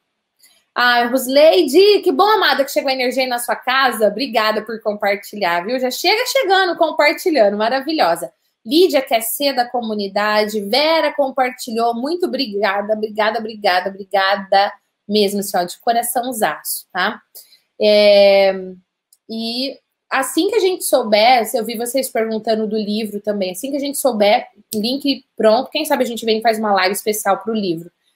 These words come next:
Obrigada por compartilhar, quero fazer parte, quer comp-, nossa, muitos comentários. Vocês são demais, família, vocês são demais mesmo. Você que tá assistindo no replay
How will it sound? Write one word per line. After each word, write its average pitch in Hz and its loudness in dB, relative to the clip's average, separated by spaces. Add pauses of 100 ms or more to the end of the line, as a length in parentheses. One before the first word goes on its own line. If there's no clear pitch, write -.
(180)
Obrigada 233 0
por 240 -8
compartilhar, 214 0
quero 220 2
fazer 220 -2
parte, 214 0 (380)
quer 240 6
comp-, 254 0
nossa, 294 0
muitos 254 -4
comentários. 233 -6
Vocês 214 -6
são 381 2
demais, 294 0
família, 214 -2
vocês 240 -8
são 254 -4
demais 254 -4
mesmo. 247 2 (1700)
Você 302 4 (720)
que 330 -2
tá 302 0
assistindo 302 -2
no 302 0
replay 262 0